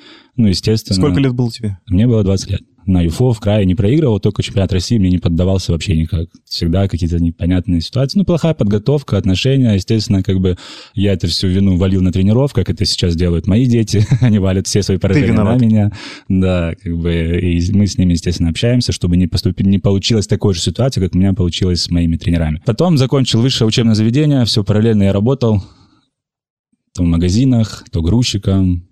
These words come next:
Speaker 1: Ну, обычная работа, наверное, студента. Где больше платят, туда ты и продвигаешься. И мой тренер, который первый как раз-таки, он переехал с Кропоткина в Новороссийск.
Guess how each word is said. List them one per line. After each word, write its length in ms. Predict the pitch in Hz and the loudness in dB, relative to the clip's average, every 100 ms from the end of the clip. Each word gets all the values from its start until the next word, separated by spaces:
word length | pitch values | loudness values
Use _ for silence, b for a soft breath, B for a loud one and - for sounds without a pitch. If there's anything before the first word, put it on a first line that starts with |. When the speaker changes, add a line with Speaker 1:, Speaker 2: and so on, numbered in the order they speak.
| _ - | _ -2
Speaker 1:
Ну, 220 | 139 - _ _ _ - | 0 -2 _ _ _ -4
обычная 720 | 92 101 - 87 85 80 - | -2 -2 -2 0 -2 -4 -6
работа, 420 | 90 92 98 95 | -4 0 0 0
наверное, 180 | 87 85 | 0 0
студента. 560 | - 85 82 78 - - _ | 0 -2 0 -2 -6 -14 _
Где 300 | 95 87 87 | -2 0 0
больше 280 | 85 90 - | 0 -2 -2
платят, 300 | - 120 - | -2 -2 -2
туда 220 | - 87 87 | -4 -2 -2
ты 160 | 90 | -2
и 40 | 85 | -2
продвигаешься. 640 | 90 82 82 78 - - _ b b - | 0 0 0 -2 -6 -12 _ b b -2
И 720 | 123 160 156 143 127 113 104 | 2 2 2 2 2 2 2
мой 240 | 104 113 | 2 2
тренер, 340 | - 120 139 120 | 2 0 0 0
который 300 | 98 101 92 | 0 0 0
первый 280 | 101 92 87 | 0 0 0
как 120 | 87 | -2
раз-таки, 480 | 87 - - 90 85 101 | -2 -4 -6 -4 -4 -2
он 160 | 95 | -2
переехал 320 | - 98 95 92 | 0 -2 0 -2
с 40 | |
Кропоткина 420 | 95 104 95 92 | -2 -2 0 0
в 20 | |
Новороссийск. 640 | 92 95 101 - 156 - | 2 2 0 0 -2 -4